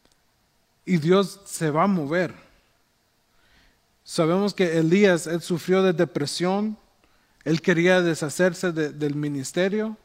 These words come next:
pero Dios intervinió y le dijo a él, "No,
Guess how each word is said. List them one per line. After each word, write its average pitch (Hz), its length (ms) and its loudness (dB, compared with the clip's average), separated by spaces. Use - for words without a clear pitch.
pero 156 240 2
Dios 147 880 0
intervinió 160 840 -2
y 143 60 -6
le 147 200 0
dijo 165 400 -2
a 151 80 0
él, 135 260 -4
"No, 131 360 -6